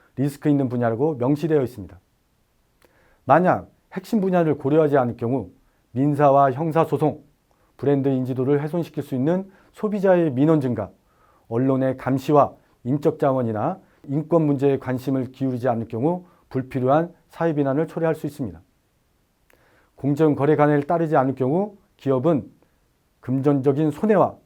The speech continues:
이미지 훼손을 입게 된다고 나와 있습니다. 따라서 아이에스오 이만 육천 문서는 기업의 사회적 책임을 이행할 때 어떠한 행동을 해야 하고 어떠한 의식을 반영해야 하는지에 대해 기업을 포함한 모든 조직에 명확한 지침을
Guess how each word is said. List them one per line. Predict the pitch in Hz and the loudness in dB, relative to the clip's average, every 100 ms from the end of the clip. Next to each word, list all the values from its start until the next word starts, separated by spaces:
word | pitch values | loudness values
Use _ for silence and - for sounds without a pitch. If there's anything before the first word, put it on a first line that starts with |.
| _ | _
이미지 | 120 131 120 | -4 -2 -2
훼손을 | 127 117 139 180 180 _ | -4 -2 -4 -4 -8 _
입게 | 117 - 120 | -10 -6 -4
된다고 | 113 104 123 170 | -4 -6 -6 -6
나와 | 113 110 | -6 -6
있습니다. | 123 120 98 85 85 _ _ _ _ _ _ _ | -6 -8 -16 -18 -20 _ _ _ _ _ _ _
따라서 | 160 170 151 151 95 | 4 4 4 0 0
아이에스오 | 113 151 151 151 151 139 | 0 2 2 0 0 0
이만 | 123 135 160 160 | 0 -2 0 0
육천 | 131 - 135 | -2 -4 -4
문서는 | 117 117 120 143 87 _ _ _ | -4 -4 -2 -4 -6 _ _ _
기업의 | 131 135 139 | -2 0 0
사회적 | 127 165 165 160 | -2 -2 -2 -4
책임을 | 160 151 143 | -4 -2 0
이행할 | 127 151 151 151 | 2 2 2 0
때 | 117 - _ _ _ _ | -4 -4 _ _ _ _
어떠한 | 117 123 - 143 139 | -8 -4 -2 -2 0
행동을 | 151 147 147 135 | 0 0 0 0
해야 | 143 | 0
하고 | 139 123 180 190 - _ _ | 0 2 -2 -2 -14 _ _
어떠한 | 117 123 - 151 147 | -6 -2 2 2 2
의식을 | 143 147 151 | -2 -2 -6
반영해야 | - 131 147 151 151 | -4 -2 2 2 2
하는지에 | 147 151 139 131 | 2 0 0 0
대해 | 127 151 110 - _ _ _ _ _ _ | 4 4 4 -6 _ _ _ _ _ _
기업을 | 135 131 139 | 0 2 2
포함한 | 139 131 147 151 - _ - | 2 2 2 0 -6 _ -4
모든 | 123 175 180 180 | 0 2 2 0
조직에 | 143 131 127 151 143 131 | -2 -4 2 2 2 -2
명확한 | 123 135 135 123 | -2 0 -2 -6
지침을 | - - 147 175 | -8 -4 -2 -2